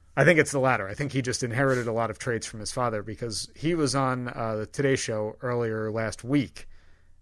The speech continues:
and we were watching it. We had that on in the studio, and I just happened to look up, and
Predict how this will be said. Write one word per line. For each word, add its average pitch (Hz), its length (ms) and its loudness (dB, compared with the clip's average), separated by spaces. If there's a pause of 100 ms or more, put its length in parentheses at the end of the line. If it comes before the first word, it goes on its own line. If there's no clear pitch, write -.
(160)
and 123 360 0 (140)
we 131 160 0
were 143 140 6
watching 123 420 2
it. 120 280 -6
We 135 80 4
had 131 180 4
that 123 140 4
on 120 160 0
in 117 100 -4
the 107 60 -4
studio, 135 520 2 (640)
and 135 100 2
I 143 60 6
just 175 200 -2
happened 226 300 4
to 175 40 10
look 147 300 6
up, 107 220 0 (720)
and 123 420 4